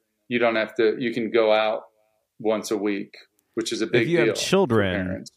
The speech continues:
Speaker 2: the children can play with each other. And
Speaker 1: Yeah, yeah.
Speaker 2: the, the, the parents can sort of get together and just let the kids play, which is huge, because in the Beaver, in the Leave It to Beaver model, since you can't let your kids run around the neighborhood anymore, it's not nineteen fifty.
Speaker 1: Right.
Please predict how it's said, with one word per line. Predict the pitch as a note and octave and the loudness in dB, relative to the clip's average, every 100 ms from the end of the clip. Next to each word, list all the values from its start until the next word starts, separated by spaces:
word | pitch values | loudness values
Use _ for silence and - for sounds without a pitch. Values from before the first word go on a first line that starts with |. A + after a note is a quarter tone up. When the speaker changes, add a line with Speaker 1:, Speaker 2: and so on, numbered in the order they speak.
| - | 0
Speaker 2:
the | C3+ | 2
children | - - F3+ E3+ C#3 | 2 0 2 0 -2
can | C3 A#2 | -4 -2
play | C3+ C#3 | -2 0
with | C#3+ G#2+ | 0 -2
each | F#2+ - | -6 -8
other. | E2+ F2 - - _ _ _ _ _ | -12 -12 -16 -18 _ _ _ _ _
And | G#2+ G2+ G2+ C#3 | -4 -4 2 4
Speaker 1:
Yeah, | D#3 G#2 | 6 4
yeah. | A#2 A#2 F#2+ - _ - | 0 -2 -2 -10 _ 0
Speaker 2:
the, | C#3 D3+ B2+ | 4 4 4
the, | D3 C3 A#2 | 2 2 0
the | C3+ | -4
parents | - D#3 D#3+ - | -2 -2 -4 -4
can | C#3 | -4
sort | - C3+ | -2 -2
of | A2 | 0
get | B2 - | -2 -2
together | B2 A#2+ A#2 A#2 | -2 0 2 0
and | A2+ A2+ | 0 -4
just | A#2+ C3 | -4 -2
let | A#2+ | -2
the | G#2 | -2
kids | C#3+ C#3+ - | -2 -2 -4
play, | G#2+ F#2 | -4 -4
which | F2+ A2+ C3+ | -2 -4 -2
is | B2 - | -4 -6
huge, | B2 - F#3+ E3+ G2 - - | -10 -4 -2 0 -2 -6 -8
because | A#2 C3 A2+ | -2 -2 0
in | B2 A#2+ | -2 -2
the | A2 | -4
Beaver, | B2+ D#3+ D3+ - C3+ | 0 0 0 -4 -2
in | C#3 | -2
the | C#3 | 0
Leave | E3+ | -2
It | D3+ | -4
to | D3 | -4
Beaver | D3 E3+ D#3 | -2 0 0
model, | A#2+ G2 F#2 G#2 C3 - | 0 -2 -2 -4 -6 -8
since | - B2 - | -4 -4 -4
you | A2+ | -6
can't | - D#3+ - | -2 -2 0
let | B2 | -4
your | G#2 | -4
kids | G#2 G2+ - | -4 -4 -4
run | G#2+ G#2+ | -6 -4
around | G#2 G2 | -4 -4
the | |
neighborhood | G2 F#2+ G2+ F2+ | -4 -4 -4 -4
anymore, | F2+ F2 E2 D#2+ | -6 -8 -10 -6
it's | B2 - | -8 -6
not | G2+ - | -8 -6
nineteen | A2+ G2 G2+ F2 | -8 -6 -8 -8
fifty. | - - - G#2 A#2+ | -10 -12 -6 -4 4
Speaker 1:
Right. | A#2+ C3 | 4 4